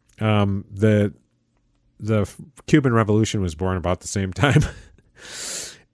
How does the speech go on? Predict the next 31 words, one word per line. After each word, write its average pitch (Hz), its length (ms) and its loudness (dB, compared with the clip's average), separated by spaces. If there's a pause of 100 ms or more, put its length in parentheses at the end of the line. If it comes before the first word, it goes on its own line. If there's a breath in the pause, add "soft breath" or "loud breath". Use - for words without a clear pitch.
(100)
And 151 580 4 (1400)
this 165 260 4
was 220 200 2
a 233 60 2
period 139 540 4
when 113 360 2
we 107 200 4
were 110 460 0 (300)
involved 113 580 2
in 123 240 0
overthrowing 113 720 2
governments 98 480 -2
all 95 180 0
over 113 140 -2
the 147 100 0
world 180 300 2
when 107 140 -2
we 117 100 2
didn't 113 280 2
like 101 260 2
what 117 140 2
we 135 140 4
saw, 151 340 -2 (1120)
or 139 200 6
inhibiting 143 560 4
governments 120 540 2
from 113 580 0 (280)
proceeding 113 640 2 (540)
or, 107 280 0 (340)
you 107 80 -2
know, 98 240 -2